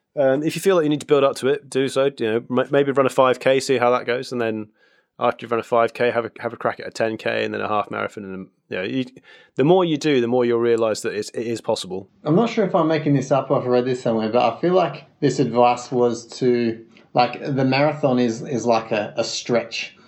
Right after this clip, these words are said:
Speaker 2: So, like, you, on the build up to a marathon, you would never practice a marathon.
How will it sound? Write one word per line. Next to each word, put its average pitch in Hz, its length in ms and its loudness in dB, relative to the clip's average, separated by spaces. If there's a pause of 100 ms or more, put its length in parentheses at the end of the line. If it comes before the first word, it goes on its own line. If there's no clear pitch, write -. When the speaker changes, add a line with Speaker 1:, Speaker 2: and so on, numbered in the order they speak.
(120)
Speaker 2:
So, 123 180 0
like, 117 300 2
you, 113 340 -2 (220)
on 139 140 4
the 131 100 2
build 156 520 0
up 147 160 0
to 139 80 -2
a 131 60 2
marathon, 120 880 0 (400)
you 123 140 4
would 113 120 2
never 117 480 2 (240)
practice - 560 -2
a - 120 -8
marathon. 127 720 -6